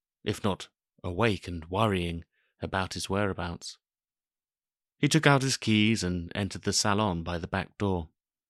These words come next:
On entering, he noted that the lamp was still on. Odd, he thought. And he walked in to a sight he would never forget. There was his friend Joe Turtle,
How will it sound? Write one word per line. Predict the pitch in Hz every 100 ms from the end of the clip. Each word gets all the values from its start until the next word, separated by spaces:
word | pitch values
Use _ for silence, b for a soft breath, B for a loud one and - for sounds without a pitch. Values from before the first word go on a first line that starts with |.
| _ _ _ _ _ _ _ _ _ _ -
On | 117
entering, | 107 92 104 110
he | 110
noted | 107 104 113 - _ _ _ -
that | 123
the | 147
lamp | 147 170 156 -
was | 92
still | - 90
on. | 87 82 82 _ _ _ _ _ _ _ _ _ _ _ _ _ _ _ _
Odd, | - 123 95
he | 92
thought. | - 90 80 - - _ _ _ _ _ _ _ _ _ _ _ _ _ _ _ _
And | 95
he | 95
walked | 95 101 -
in | 104 90 82 - _ _ _ _ _ _ -
to | 117
a | 117
sight | - 120 127 -
he |
would | 104 101 -
never | 98 98 113
forget. | - 113 92 87 - - _ _ _ _ _ _ _ _ _ _ _ _ _ _
There | 117 127 131
was | 127
his | 123 -
friend | - 131 95 85
Joe | - - 104 107
Turtle, | - 107 95 - 82